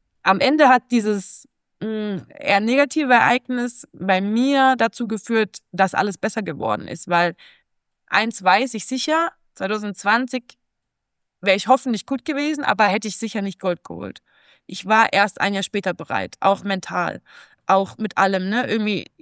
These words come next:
dieses alles noch einmal zu machen, okay, jetzt bringe ich noch mal meine letzte Europameisterschaft, jetzt, ne,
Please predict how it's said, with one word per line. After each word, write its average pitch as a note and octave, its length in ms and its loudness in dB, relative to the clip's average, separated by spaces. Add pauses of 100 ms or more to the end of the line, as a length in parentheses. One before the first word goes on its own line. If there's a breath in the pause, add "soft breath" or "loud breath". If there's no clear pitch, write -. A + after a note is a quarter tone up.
(260)
dieses G3+ 280 -2
alles C4 260 0
noch A#3+ 140 -2
einmal A3 260 2
zu - 120 -6
machen, F#3+ 240 -2
okay, F#3+ 200 -2
jetzt G3 160 -2
bringe A#3 120 -2
ich F#3 80 -4
noch G#3 80 -2
mal A3 120 4
meine F#3+ 200 4
letzte - 260 -2
Europameisterschaft, F3 880 -4
jetzt, E3+ 220 -10
ne, B3+ 200 2